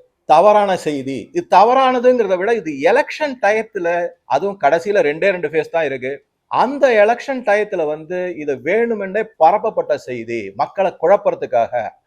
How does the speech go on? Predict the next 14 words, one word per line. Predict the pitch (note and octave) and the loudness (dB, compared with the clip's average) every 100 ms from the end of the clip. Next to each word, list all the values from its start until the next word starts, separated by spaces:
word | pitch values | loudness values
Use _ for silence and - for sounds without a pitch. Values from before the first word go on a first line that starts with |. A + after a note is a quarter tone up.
| _ B2+ | _ 2
அப்படின்னு | D#3+ F3 F3 F#3 G3+ | 2 2 -4 -4 -4
மார்க்கெட் | D3+ D#3+ E3 C3 | 0 0 0 -4
எடுத்துருச்சு. | B2+ B2 - - | -6 -8 -16 -18
இது | E3 A#3 A#3 | -8 -6 4
எதுல | A3+ C#4+ D#4 | 4 6 2
இருந்து | C4+ - | 0 -2
தெரியுதுன்னா, | D#3+ C#3 A2 A#2 A#2 | -4 -4 -6 -8 -10
எந்த | A2 F3 B3 C#4 C#4+ | 0 0 2 4 4
அதானியை | G#3+ G#3 A#3+ A#3 G#3 | 4 2 0 0 -2
பத்தி | G3 - G3 | -4 -6 -8
குற்றச்சாட்டு | - F3 G3+ F#3 E3 D#3 D3 | -8 -4 -2 0 0 0 -4
வச்சாங்களோ | D3 D#3 C#3 C#3+ | -2 -4 0 -2
நிலக்கரி | C3+ D3+ D3+ C#3+ | 2 0 0 -4
ஊழல்ல | C3 C3 B2+ B2 | -4 -2 0 2